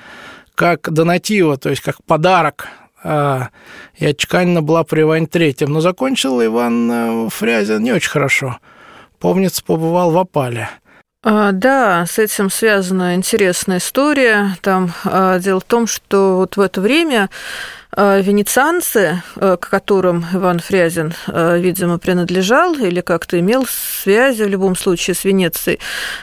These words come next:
Speaker 2: а, нах-, очень боялись, а, турецкой угрозы, справедливо боялись, и искали разных союзников в борьбе против турок.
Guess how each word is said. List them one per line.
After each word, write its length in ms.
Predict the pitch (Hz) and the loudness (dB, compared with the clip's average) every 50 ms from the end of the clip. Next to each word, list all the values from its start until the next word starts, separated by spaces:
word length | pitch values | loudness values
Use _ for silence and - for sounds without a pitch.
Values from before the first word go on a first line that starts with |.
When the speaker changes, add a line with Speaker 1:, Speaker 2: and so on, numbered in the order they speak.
| - - | -12 -4
Speaker 2:
а, 500 | - 180 190 190 185 190 185 185 180 185 | 0 2 2 4 4 4 2 2 2 2
нах-, 220 | 196 196 - - - | 0 0 -2 -2 0
очень 320 | 196 214 202 - 214 202 | 0 0 0 0 0 2
боялись, 680 | 190 226 240 240 226 185 165 160 160 156 - - - | 2 2 2 2 2 2 2 0 -2 -4 -6 -6 -4
а, 180 | - - 180 180 | -2 0 0 0
турецкой 480 | - - 202 202 190 175 - - - 185 | 0 2 2 2 2 0 -2 -2 -2 -2
угрозы, 460 | 180 190 226 269 330 330 - 226 180 | 2 2 2 2 2 2 2 0 -2
справедливо 600 | - - - 202 185 180 170 190 262 302 285 277 | -2 -2 0 0 0 0 0 0 0 2 2 0
боялись, 640 | 226 220 226 226 220 226 208 196 175 175 175 - - | 2 2 2 2 2 2 2 2 0 -2 -4 -4 -4
и 240 | - 240 285 330 320 - | -2 0 2 2 0 0
искали 540 | 220 - - 240 269 302 277 277 254 247 220 208 | -4 -2 0 0 2 2 2 2 0 0 0 0
разных 380 | 214 233 262 - - 240 226 - | 0 0 0 0 0 -2 -2 0
союзников 640 | - 214 208 202 220 220 185 190 185 - - 170 | 0 0 0 2 0 0 0 0 -2 -2 -2 -4
в 40 | 165 | 0
борьбе 360 | 170 185 185 185 170 180 170 | 0 0 0 0 0 0 -2
против 400 | - - 180 165 - - - - | 0 -2 -2 -2 -2 -4 -6 -6
турок. 440 | - - 185 175 165 - - - - | -2 0 0 0 0 -2 -6 -8 -12